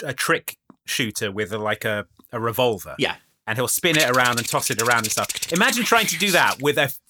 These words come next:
Speaker 1: a full, long rifle.
Speaker 2: Yes. And also, you're not allowed to move your hips or shoulders or make an expression with your face.
Speaker 1: Yeah.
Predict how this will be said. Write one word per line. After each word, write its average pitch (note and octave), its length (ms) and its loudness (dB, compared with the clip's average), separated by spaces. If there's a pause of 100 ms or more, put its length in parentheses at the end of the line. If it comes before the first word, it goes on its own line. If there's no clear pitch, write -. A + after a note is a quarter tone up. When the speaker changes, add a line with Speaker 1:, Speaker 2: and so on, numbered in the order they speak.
(160)
Speaker 1:
a D#3+ 120 2
full, F3 760 2
long C#3 480 2
rifle. B2 520 2
Speaker 2:
Yes. - 400 4
And F3+ 120 6
also, D3 420 8
you're C3+ 180 4
not D3+ 160 6
allowed D3+ 260 6
to D3 80 2
move C3+ 160 4
your B2+ 160 6
hips - 300 2
or D#3 140 4
shoulders A#2+ 640 4 (200)
or C#3 120 4
make B2+ 320 4
an C#3 120 4
expression C3+ 540 2
with B2+ 160 2
your B2 140 4
face. F#2+ 400 -2
Speaker 1:
Yeah. G2+ 140 -6